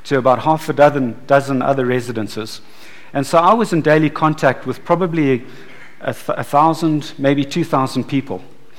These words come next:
And as time went on, I got to know a lot about all of those different people. I would see them on a day-to-day basis, and I started to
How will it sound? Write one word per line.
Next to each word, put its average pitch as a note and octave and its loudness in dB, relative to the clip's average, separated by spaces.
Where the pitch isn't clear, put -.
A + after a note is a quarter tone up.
And D3 4
as G#3 0
time A3+ 0
went D#3 2
on, B2 4
I F3+ -2
got F#3+ -2
to D#3 -4
know D3+ 4
a C3 -4
lot D#3 0
about D3 0
all D3 2
of C3+ 0
those C3 4
different B2 -4
people. F3 -4
I C3 4
would C3+ 0
see F3+ -4
them D#3+ 2
on C3 2
a B2+ -2
day-to-day C3+ 2
basis, D3+ 0
and A#2 -4
I A2+ -2
started C3+ 0
to A#2+ -2